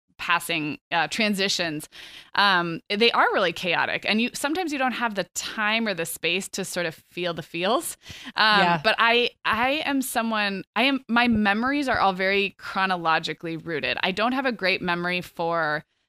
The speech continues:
Speaker 1: like, experiences or feelings. I have a really good memory for timelines and chronology. So if you ask me when something happened, or if we t-, we're talking about a memory,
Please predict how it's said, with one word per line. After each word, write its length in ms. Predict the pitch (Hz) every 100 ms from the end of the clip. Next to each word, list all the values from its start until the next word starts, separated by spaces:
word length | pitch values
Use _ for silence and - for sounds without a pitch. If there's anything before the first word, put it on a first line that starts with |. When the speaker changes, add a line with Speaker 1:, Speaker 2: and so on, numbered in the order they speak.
| _
Speaker 1:
like, 200 | 185 175
experiences 800 | 185 - - 180 180 185 202 208
or 80 | 180
feelings. 460 | 165 185 185 196 196
I 60 |
have 100 | 180
a 80 | 165
really 540 | 160 170 208 240 233 208
good 200 | 196 180
memory 320 | 175 175 175
for 180 | - 160
timelines 680 | - 175 165 175 180 180 -
and 160 | 160
chronology. 680 | - 165 160 156 156 131 95
So 240 | - 180 170
if 120 | -
you 140 | 190
ask 260 | - 180 -
me 120 | 175
when 360 | 165 165 160 180
something 340 | 185 190 180
happened, 440 | 180 175 180 180 170
or 60 |
if 100 | 156
we 100 | 175
t-, 100 | -
we're 80 | 180
talking 400 | 175 208 202 196
about 180 | 180 165
a 60 | 160
memory, 560 | 160 165 170 185 214